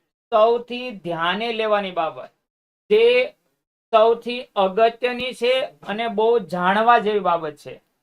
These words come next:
કે સૌથી પહેલું પેપર જે છે એ તમારો આ રહેશે, કે જેની અંદર રિઝનિંગ જે છે એ પચાસ માર્કનું રહેશે. અને એમની અંદર જે ગણિત છે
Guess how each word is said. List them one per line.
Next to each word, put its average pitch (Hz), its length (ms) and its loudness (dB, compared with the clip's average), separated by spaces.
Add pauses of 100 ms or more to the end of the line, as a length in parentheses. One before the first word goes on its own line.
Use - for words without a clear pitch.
(240)
કે 233 60 -2
સૌથી 226 760 0
પહેલું 220 400 2
પેપર 226 420 0
જે 214 260 -4
છે 226 160 -6 (180)
એ 214 120 -4
તમારો 208 440 0 (140)
આ 185 180 4
રહેશે, 170 280 -4
કે 233 140 -4
જેની 208 380 -2
અંદર 233 360 -4
રિઝનિંગ 208 680 -2
જે 220 320 -6
છે 196 200 -4 (600)
એ 208 80 -4
પચાસ 175 640 -4
માર્કનું 127 400 -12
રહેશે. - 160 -20 (840)
અને 220 160 -2 (140)
એમની 233 200 -6
અંદર 240 220 -2
જે 226 220 -6
ગણિત 208 600 0
છે 220 240 0